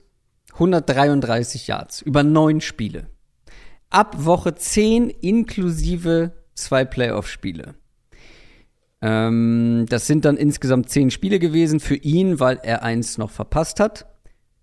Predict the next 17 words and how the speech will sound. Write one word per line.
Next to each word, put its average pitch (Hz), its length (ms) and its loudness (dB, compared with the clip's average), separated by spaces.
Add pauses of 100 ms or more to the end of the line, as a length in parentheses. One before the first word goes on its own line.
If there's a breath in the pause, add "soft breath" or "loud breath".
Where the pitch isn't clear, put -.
(120)
Siebenundfünfzig 226 1160 0
Targets, 175 480 0
sechshundertachtundfünfzig 151 1700 -4
Yards. - 480 -8 (1160 soft breath)
Schaut 247 380 2
man 220 280 0
auf 175 200 -4
die 208 100 -2
zweite 247 360 4
Saisonhälfte, 151 880 -2 (160)
eben 139 180 0
ab - 320 -4
Woche 127 280 0
zehn 95 340 -4
plus - 440 -2 (640)
zwei 117 200 -2
Playoff-Spiele 107 640 -4